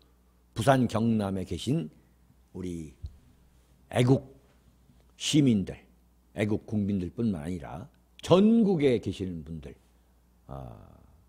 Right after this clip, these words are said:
이 케이티엑스 또는 에스알티를 이용해서 오시기 바랍니다.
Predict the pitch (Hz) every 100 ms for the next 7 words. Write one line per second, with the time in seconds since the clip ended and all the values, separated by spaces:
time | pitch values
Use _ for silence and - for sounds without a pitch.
0 | _ _ _ _ _ - - 135 127 -
1 | 101 82 - - - _ - 98 92 98
2 | - 95 85 - 76 76 82 78 69 -
3 | 117 - _ _ _ _ _ _ _ -
4 | 52 - - _ _ 82 90 - 110 -
5 | - - _ -